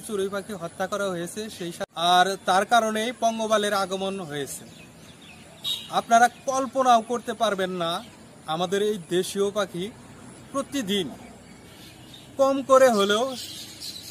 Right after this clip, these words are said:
একশো থেকে দেড়শো এই পোকা কীটপতঙ্গ খেয়ে থাকে, যে পোকাগুলো আমাদের ফসলে জমির জন্য মারাত্মকভাবে ক্ষতিকর। আমাদের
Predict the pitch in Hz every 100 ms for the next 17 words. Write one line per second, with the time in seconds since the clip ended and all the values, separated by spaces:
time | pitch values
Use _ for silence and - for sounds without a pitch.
0 | 208 - - 214 240 240 196 196 208 -
1 | 196 269 - - - 160 165 170 - -
2 | 233 220 190 190 - 208 - 202 202 196
3 | 196 - 196 196 190 147 - - - -
4 | - - - - - - - 127 185 208
5 | - 240 226 226 190 185 190 220 185 180
6 | 175 190 190 - 180 - 170 190 175 180
7 | 180 185 170 175 170 190 - - - 135
8 | 151 208 220 - - 247 190 143 175 196
9 | 277 - - - - - - - 190 185
10 | 185 117 110 - - - - - - -
11 | - - - - 175 214 208 220